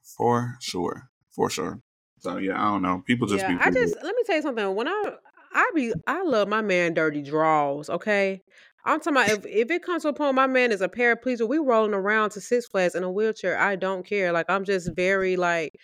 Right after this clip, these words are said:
Speaker 2: I just cannot, you know, obviously it would hurt my feelings that things would have to change in the way they would, but that does not change that person's character. And what if they recover? Now you looking stupid and lonely.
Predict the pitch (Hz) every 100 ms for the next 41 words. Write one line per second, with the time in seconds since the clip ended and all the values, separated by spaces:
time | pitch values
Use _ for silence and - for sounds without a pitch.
0 | - - - 226 285 277 269 226 220 190
1 | - _ _ _ - 247 226 202 - -
2 | 226 302 294 262 254 247 226 180 - _
3 | 185 185 233 208 196 220 220 208 202 170
4 | - 208 190 196 196 160 - 190 180 185
5 | 185 175 175 160 165 196 214 214 - _
6 | - _ 190 185 254 302 220 214 214 190
7 | 220 208 196 180 - 190 175 - 208 185
8 | - 160 220 330 311 285 240 269 269 196
9 | 170 202 262 262 240 202 175 - 226 220
10 | 143 117 - 170 165 185 175 147 139